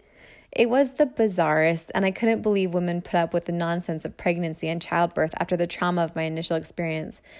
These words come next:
But eventually I figured it out, and the next go-around wasn't so brutal. Growing up in a big family is awesome as one of the kids. I didn't know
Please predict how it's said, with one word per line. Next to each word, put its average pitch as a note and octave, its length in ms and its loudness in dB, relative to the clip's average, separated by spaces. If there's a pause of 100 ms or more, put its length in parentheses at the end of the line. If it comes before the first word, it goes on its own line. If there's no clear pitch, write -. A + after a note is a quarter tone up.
(200)
But C#4+ 120 6
eventually F#4+ 480 2
I D#4+ 80 6
figured A#3+ 320 4
it A3+ 100 4
out, F#3 380 2
and G3+ 120 0
the F#3+ 40 0
next G3 260 -2
go-around F3 380 4
wasn't E3 280 -2
so E3+ 140 0
brutal. D#3 460 -2 (880)
Growing B3 280 4
up C#4+ 160 0
in A#3+ 60 0
a A3+ 60 2
big F#3 280 -2
family E3+ 460 -4
is - 180 -4
awesome E3 580 -4 (140)
as F3 160 -2
one F3 140 -4
of D#3+ 100 -8
the - 60 -6
kids. - 460 -8 (440)
I F#3+ 60 0
didn't G3+ 400 -2
know F3+ 160 -2